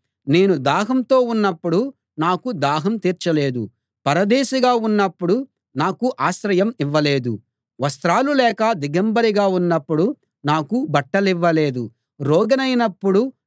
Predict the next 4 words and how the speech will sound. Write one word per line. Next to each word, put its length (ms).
నన్ను 400
పరామర్శించలేదు. 1300
చెరసాలలో 640
ఉన్నప్పుడు 720